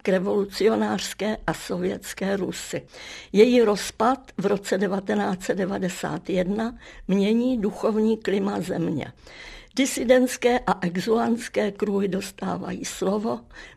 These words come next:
může se o všem hovořit a svobodněji tvořit. Protivníci se ale dovedou přizpůsobit a snaží se o restauraci nejen v kruzích pravoslaví.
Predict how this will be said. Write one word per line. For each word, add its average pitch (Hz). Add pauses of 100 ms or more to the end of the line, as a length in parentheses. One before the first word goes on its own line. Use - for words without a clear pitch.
může 214
se 180
o 175
všem 165
hovořit 220 (180)
a -
svobodněji 202
tvořit. 185 (1120)
Protivníci 254
se -
ale 202
dovedou 175
přizpůsobit - (180)
a 180
snaží 202
se 269
o 185
restauraci 202 (280)
nejen 190
v -
kruzích 196
pravoslaví. 185